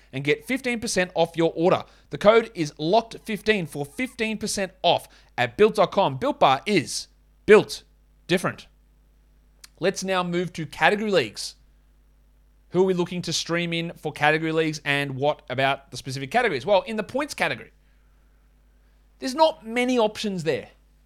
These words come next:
And points is always one of those things that I push back against common, um, thinking, or, or I guess the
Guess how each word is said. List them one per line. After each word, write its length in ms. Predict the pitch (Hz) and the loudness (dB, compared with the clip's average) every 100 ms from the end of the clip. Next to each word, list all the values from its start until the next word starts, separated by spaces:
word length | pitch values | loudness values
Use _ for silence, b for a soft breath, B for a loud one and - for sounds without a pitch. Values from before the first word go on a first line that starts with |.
| _ _ _ - | _ _ _ -6
And 140 | 170 | -6
points 240 | 247 320 | -2 -4
is 100 | 285 | -2
always 220 | 196 185 160 | -2 0 -2
one 100 | 165 | -2
of 60 | |
those 200 | 156 147 | -2 -2
things 180 | 156 143 | -4 -4
that 80 | 135 | -2
I 80 | 139 | -2
push 260 | - 135 | -2 -8
back 240 | - 131 131 | -2 -2 -2
against 520 | 113 127 123 - - - | -6 -6 -8 -10 -14 -18
common, 600 | - 139 135 127 127 131 - | -10 -6 -4 -4 -6 -8 -6
um, 500 | 113 113 113 110 110 - _ - | -4 -4 -4 -8 -12 -16 _ -8
thinking, 380 | 165 175 180 175 | -6 -4 -6 -6
or, 220 | 123 120 123 | -6 -8 -6
or 180 | 113 | -10
I 60 | 107 | -8
guess 160 | 117 - | -8 -8
the 320 | 107 104 | -12 -12